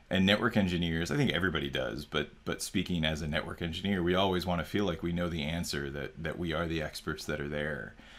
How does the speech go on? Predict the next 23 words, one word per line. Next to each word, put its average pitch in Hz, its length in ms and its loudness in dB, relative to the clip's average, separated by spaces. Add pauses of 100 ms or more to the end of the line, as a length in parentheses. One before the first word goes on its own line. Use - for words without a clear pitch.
(220)
Um, 87 200 2
and 135 80 0
it's 156 140 -2
okay - 240 0
not - 280 0
to. - 200 -4
It's, - 200 -10 (100)
it's, - 260 -4
it's 101 180 0
exciting 98 460 4
sometimes 71 560 -4
to - 100 -12
be 76 120 -6
starting 78 360 0
over 73 360 -2
and 71 180 -4
learning 82 240 -2
something 78 340 -4
new 78 200 0
as 76 100 -4
it 73 80 -6
goes 78 220 -6
in. 78 340 -4